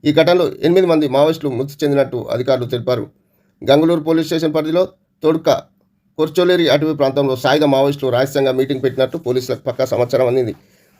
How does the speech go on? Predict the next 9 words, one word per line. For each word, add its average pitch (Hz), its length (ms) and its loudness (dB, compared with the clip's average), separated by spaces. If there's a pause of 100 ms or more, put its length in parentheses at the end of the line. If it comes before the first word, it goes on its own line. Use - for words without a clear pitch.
దీంతో 175 420 0 (320)
బస్తర్ 151 300 4
ఐజీ 151 280 2
సుందర్రాజ్ 151 580 0 (340)
ఆదేశాల 147 380 0
మేరకు 131 480 -4 (600)
బీజాపూర్ 151 380 2
జిల్లాకు 156 340 0
చెందిన 160 340 0